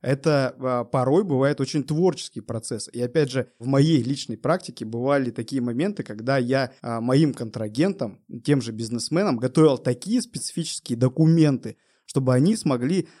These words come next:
правильно, вовремя закрыть свои сделки. Потому вот эта вот работа с документами, с бумажками, на мой взгляд, является порой очень творческим и весьма интересным процессом. И мы как-то очень так вот, э,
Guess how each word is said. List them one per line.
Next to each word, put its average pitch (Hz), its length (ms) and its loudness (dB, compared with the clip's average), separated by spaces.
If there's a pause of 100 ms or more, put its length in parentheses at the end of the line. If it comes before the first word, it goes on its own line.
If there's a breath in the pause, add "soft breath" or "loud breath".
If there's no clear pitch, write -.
(160 loud breath)
правильно, 135 560 0
вовремя 131 540 2
закрыть 131 420 -2
свои 131 300 0
сделки. 127 680 0
Потому 147 300 2
вот 143 160 2
эта 170 240 2
вот 135 180 -2
работа 139 480 -2
с 113 80 -8
документами, 131 720 0
с 107 80 -10
бумажками, 123 680 -2 (200)
на 113 120 -6
мой 170 240 4
взгляд, 139 440 0 (100)
является 151 400 2
порой 143 300 2
очень 151 360 0
творческим 143 640 0
и 143 280 2
весьма 131 360 0
интересным 147 580 2
процессом. 127 640 -2 (160)
И 117 60 -6
мы 165 180 2
как-то 147 600 -2
очень 147 400 2
так 143 220 -2
вот, 131 260 -6
э, 120 480 -2